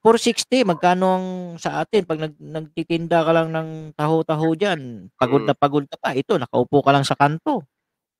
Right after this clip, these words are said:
Speaker 2: Mm.
Speaker 1: Magbibinta ka lang ng load, magbibinta ka lang ng ano sa L R T, sa M R T, sa busway. Hmm, yung gustong mag-shopping. Hmm.
Speaker 2: Doktora, kahit postpaid
Speaker 1: Postpaid,
Speaker 2: ka,
Speaker 1: pwede,
Speaker 2: kaya
Speaker 1: doktora.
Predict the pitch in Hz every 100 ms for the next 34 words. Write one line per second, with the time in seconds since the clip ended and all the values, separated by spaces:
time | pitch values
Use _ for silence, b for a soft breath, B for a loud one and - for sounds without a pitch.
0 | _ _ _ _ 101 110 120 139 143 151
1 | 151 143 156 156 160 160 180 214 165 120
2 | 110 123 127 139 147 139 143 147 147 147
3 | 147 147 147 139 147 147 156 147 147 143
4 | 143 151 135 180 - 233 196 139 120 98
5 | 123 147 147 180 - 233 202 151 - 110
6 | 147 - 214 233 220 170 131 _ _ _
7 | _ _ _ _ _ _ 147 196 240 214
8 | 156 123 110 120 135 - 156 156 156 -
9 | 185 196 - 233 208 165 131 120 - -
10 | - - 165 247 311 233 - - - -
11 | - - - - 165 - 226 240 226 220
12 | 202 226 208 233 240 190 277 285 247 -
13 | 254 262 285 277 208 240 330 269 254